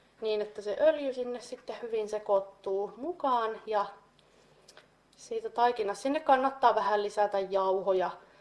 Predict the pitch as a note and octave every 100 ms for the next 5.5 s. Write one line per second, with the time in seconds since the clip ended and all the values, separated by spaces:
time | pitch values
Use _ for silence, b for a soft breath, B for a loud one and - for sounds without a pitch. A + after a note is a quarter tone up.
0 | b - F#3 G3+ G3 G3 G3 F#3+ G3 F#3
1 | F#3+ G3 G3 G3 G3 F#3+ G3 F#3+ F#3+ G3
2 | - A2+ - - B B B _ - G#3+
3 | C4 C#4 A#3+ A#3 A3 A3 A3 G#3 G#3+ G3+
4 | G3 G3 G3 - G3+ G3+ G3 G3 F#3 G3
5 | G3 F#3+ F#3 -